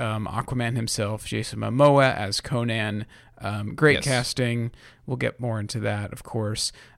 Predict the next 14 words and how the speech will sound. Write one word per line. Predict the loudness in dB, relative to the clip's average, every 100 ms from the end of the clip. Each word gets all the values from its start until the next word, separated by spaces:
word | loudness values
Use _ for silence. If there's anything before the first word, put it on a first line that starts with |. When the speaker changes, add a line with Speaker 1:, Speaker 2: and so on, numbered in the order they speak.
| -8
Speaker 1:
Um, | -4 -4 -4 -4
rounding | -2 0 0
out | -2
the | -2
cast, | -4 -2 -2
we | -2
have, | -4 -4 -4
uh, | -4
Leo | 0 4 4
Howard | 2 0 -2 -2 -4 -6 -8
as | -8 -8 0
young | 4 6 4
Conan. | 0 -2 -2 -2 -2 -2 -4 -6
Um, | -6 -4 -4 -6 -8